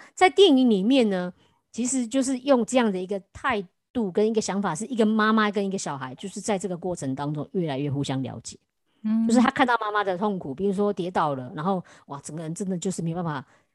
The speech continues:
Speaker 1: 过生活，然后洗澡都要人家洗澡。
Speaker 2: 嗯。
Speaker 1: 然后他也越来越能够体会到，在他那个身体真的已经到没办法控制的时候，他会如何去过这样的一个生活啦。
Speaker 2: 嗯哼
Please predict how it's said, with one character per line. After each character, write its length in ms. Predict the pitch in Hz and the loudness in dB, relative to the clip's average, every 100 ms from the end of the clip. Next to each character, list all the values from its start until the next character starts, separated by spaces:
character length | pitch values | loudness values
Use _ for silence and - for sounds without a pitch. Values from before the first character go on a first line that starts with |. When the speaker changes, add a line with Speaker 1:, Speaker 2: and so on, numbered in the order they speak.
| _ _ | _ _
Speaker 1:
过 240 | - 190 165 | -4 -2 -2
生 260 | - 190 185 | -4 0 0
活， 160 | 165 | 0
然 100 | 156 | -2
后 60 | 196 | -2
洗 220 | - 185 | -2 -4
澡 160 | 180 143 | -6 -4
都 100 | 170 | -6
要 60 | |
人 100 | 170 | -6
家 100 | 143 | -8
洗 240 | 151 - - | -10 -14 -16
澡。 240 | - - _ _ _ - | -20 -20 _ _ _ 4
Speaker 2:
嗯。 460 | 208 190 170 151 147 _ | 6 8 4 0 -6 _
Speaker 1:
然 100 | 226 | -2
后 60 | 233 | 2
他 120 | 302 | 4
也 100 | 240 | 4
越 160 | 277 247 | 6 6
来 100 | 214 | 6
越 120 | 226 | 4
能 120 | 196 | 2
够 120 | 196 190 | -2 -4
体 320 | - 165 135 | -8 -10 -6
会 240 | 185 170 | -2 -2
到， 320 | 160 160 135 _ _ _ _ | 0 0 -2 _ _ _ _
在 300 | - 294 233 | -2 4 4
他 140 | 220 226 | 4 4
那 80 | |
个 140 | 214 202 _ _ _ | 4 -2 _ _ _
身 320 | - - 269 294 | -8 0 2 4
体 160 | 247 | 0
真 160 | 190 233 | 2 2
的 80 | 190 | 0
已 40 | |
经 100 | 185 | -2
到 140 | 196 | -4
没 80 | 180 | -4
办 100 | 175 | -6
法 80 | 147 | -4
控 160 | 185 170 | -4 -4
制 140 | 175 | -6
的 100 | 156 | -6
时 100 | - | -6
候， 140 | 143 | -8
他 240 | 156 - 170 | -8 -8 -4
会 160 | 185 | -2
如 160 | 151 147 | -2 -4
何 140 | 143 | -6
去 420 | 135 175 147 131 - _ _ _ _ _ _ - | -6 -6 -6 -8 -12 _ _ _ _ _ _ -2
过 240 | 226 185 | 0 0
这 120 | 160 196 | 0 -2
样 140 | 170 | -2
的 80 | 147 | -6
一 120 | 110 | -8
个 140 | 139 127 | -10 -10
生 260 | - 123 | -8 -8
活 280 | 135 87 - | -8 -12 -12
啦。 220 | - - _ _ _ _ - | -20 -20 _ _ _ _ 0
Speaker 2:
嗯 200 | 190 | 2
哼 60 | 190 | 4